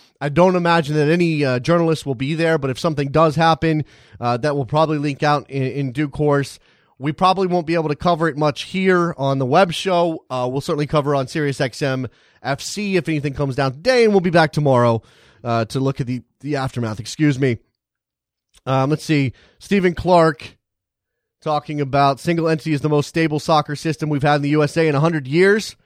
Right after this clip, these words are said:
By that, I mean it's allowing for rooting, uh, f-, it's allowing for rooting,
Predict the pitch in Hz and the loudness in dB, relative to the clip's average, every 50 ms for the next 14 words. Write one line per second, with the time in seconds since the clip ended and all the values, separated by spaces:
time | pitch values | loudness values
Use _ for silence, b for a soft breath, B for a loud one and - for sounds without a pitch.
0 | _ _ _ _ _ _ - - 139 143 135 151 151 160 175 170 156 156 151 151 | _ _ _ _ _ _ -4 -2 -2 0 2 4 4 4 4 2 0 0 0 -2
1 | - - 147 143 143 143 156 160 160 147 - 147 135 139 151 160 156 151 151 - | -2 0 0 2 4 4 2 2 0 -2 -4 -4 -2 0 0 0 0 -2 -4 -6
2 | _ - 127 123 123 120 110 _ _ - - 139 131 120 - 135 135 147 160 165 | _ -8 -4 -4 -4 -4 -6 _ _ -16 -10 -8 -8 -8 -8 -6 -2 0 2 2
3 | 165 160 147 - 147 135 120 127 160 175 160 135 120 117 127 - 147 | 2 0 -2 -4 -4 -4 0 4 4 4 4 4 -2 -4 -6 -8 -10